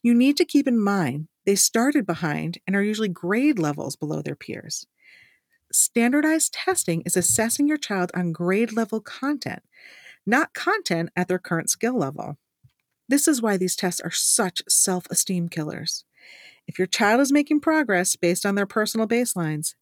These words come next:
then the tutoring is working. Finally, no single test can measure your child's overall reading proficiency.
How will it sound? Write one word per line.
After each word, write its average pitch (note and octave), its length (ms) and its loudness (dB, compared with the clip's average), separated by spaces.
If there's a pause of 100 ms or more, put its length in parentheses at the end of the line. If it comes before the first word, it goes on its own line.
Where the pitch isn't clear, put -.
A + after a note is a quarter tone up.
(160)
then E3+ 120 -2
the E3 100 -2
tutoring E3 760 -4
is E3+ 200 -6
working. E3+ 520 -6 (720)
Finally, B3 600 0 (240)
no G#3 360 4
single D#4 320 0
test - 360 -4
can E3+ 200 -2
measure D#3 260 -2
your F#3+ 60 -2
child's D#3+ 440 -4
overall F3+ 440 0
reading D#3 240 -2
proficiency. C#3+ 840 -8